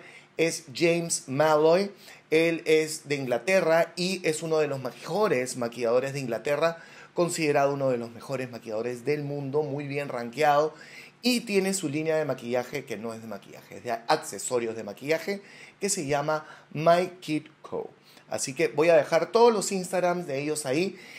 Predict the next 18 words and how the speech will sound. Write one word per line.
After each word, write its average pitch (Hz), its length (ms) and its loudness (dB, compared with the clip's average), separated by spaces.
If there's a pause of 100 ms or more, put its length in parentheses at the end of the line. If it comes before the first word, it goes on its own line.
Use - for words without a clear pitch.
(180)
Y 254 200 2
por 214 180 2
último, 196 580 0
una 202 260 4
de 185 100 8
mis 170 120 0
favoritas 147 640 0
es 131 280 -4 (260)
Miss 175 540 0 (240)
Fame, 151 540 4 (380)
que 156 60 0
es 147 120 -2
esta 143 340 2
drag 151 340 4
queen 160 260 0
de 123 200 2
la, 113 340 0
del, 110 640 0